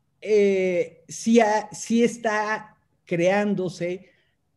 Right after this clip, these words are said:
una cultura y una, eh, institucionalidad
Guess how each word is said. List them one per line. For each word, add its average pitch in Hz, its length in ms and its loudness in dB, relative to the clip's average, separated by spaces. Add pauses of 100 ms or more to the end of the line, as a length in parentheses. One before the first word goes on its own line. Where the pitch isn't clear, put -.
(220)
una 175 420 -2
cultura 196 720 2
y 160 160 -2
una, 165 760 -4
eh, 147 420 -12
institucionalidad 185 1400 -4